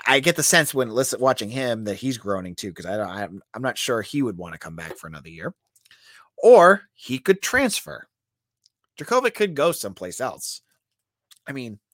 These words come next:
in the last two seasons, he got injured and then lost his o-, entire offensive line, and he can come back to question marks all over the place. Like, yeah, j-, you know,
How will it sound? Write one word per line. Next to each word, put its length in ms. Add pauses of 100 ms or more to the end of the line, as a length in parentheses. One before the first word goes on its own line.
(640)
in 140
the 160
last 280
two 100
seasons, 480
he 120
got 380
injured 480 (1300)
and 320
then 180
lost 220
his 120
o-, 100 (100)
entire 380
offensive 420
line, 480 (560)
and 140
he 120
can 120
come 220
back 320 (120)
to 100
question 400
marks 440 (100)
all 200
over 180
the 80
place. 400
Like, 200
yeah, 540 (100)
j-, 200 (200)
you 120
know, 320